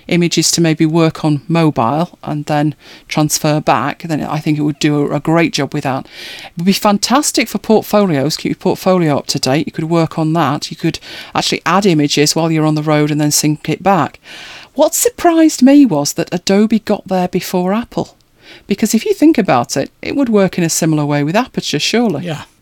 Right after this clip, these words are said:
Speaker 1: Well, I would say maybe Adobe's introduction of Lightroom Mobile would give Apple a push in that direction. But we've known about this being on the cards for twelve months,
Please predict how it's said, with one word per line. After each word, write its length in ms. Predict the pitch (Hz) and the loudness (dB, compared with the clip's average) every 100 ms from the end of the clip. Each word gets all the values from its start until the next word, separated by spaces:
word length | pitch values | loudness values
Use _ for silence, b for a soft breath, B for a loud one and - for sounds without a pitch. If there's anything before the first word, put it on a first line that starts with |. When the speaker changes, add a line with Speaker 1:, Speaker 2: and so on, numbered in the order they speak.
| _ B B - | _ B B 0
Speaker 1:
Well, 80 | 262 | 4
I 60 | |
would 180 | 294 427 | 6 4
say 300 | - 415 285 | 2 4 6
maybe 580 | 247 262 349 370 311 - | 8 8 6 6 4 2
Adobe's 520 | - 220 247 233 226 214 | -2 0 2 2 2 2
introduction 520 | 220 214 214 - 202 | 2 0 -4 -2 -2
of 60 | |
Lightroom 340 | 196 196 180 185 | 0 0 0 0
Mobile 400 | 185 185 185 180 | 0 0 0 0
would 180 | 180 - | -2 0
give 220 | 190 180 | 0 0
Apple 260 | 175 - 180 | -6 -4 -6
a 60 | |
push 460 | - - 339 - - | -6 -2 0 2 -2
in 180 | 170 156 | -2 -2
that 160 | 147 | -4
direction. 640 | - 143 120 - - - 233 _ - B B B B B B _ _ _ _ _ | -6 -4 -4 -6 -8 -6 -8 _ -20 B B B B B B _ _ _ _ _
But 180 | - 226 | -2 0
we've 280 | 220 262 233 | 4 4 6
known 280 | 240 320 370 | 4 4 0
about 360 | 349 240 - | -2 -2 -2
this 180 | 214 - | -4 -4
being 380 | - - 208 196 | -4 -2 0 0
on 140 | 190 | -2
the 80 | 185 | -4
cards 520 | - 226 220 147 - | -4 -2 0 -2 -4
for 60 | - | -8
twelve 440 | - 185 175 170 | -6 -4 -4 -2
months, 420 | 226 220 - - | 0 0 0 -4